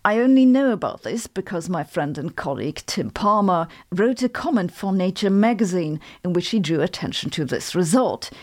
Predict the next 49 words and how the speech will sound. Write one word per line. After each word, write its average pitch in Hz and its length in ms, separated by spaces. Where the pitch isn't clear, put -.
He 247 180
also 277 400
asked 220 400
other 202 260
researchers 190 680
to 254 120
try 214 360
and 208 200
do 233 160
similar 240 420
tests - 420
with 208 140
other 202 260
models 175 560
to 208 160
see 233 360
how 185 260
well 175 260
they 170 240
perform 170 580
with 214 340
the 226 120
short-term 185 640
weather 117 260
forecast. - 720
Unfortunately, 180 1080
no 170 180
one 170 280
listened 190 340
to - 100
him. - 300
That 185 320
includes 185 680
me, 214 380
because 190 420
I 180 120
have 175 260
better 180 340
things 170 380
to 185 80
do 214 260
than 180 320
read 180 340
all 175 220
of 170 160
Tim's 175 300
comments. 190 600
Sorry, 156 340
Tim. 190 340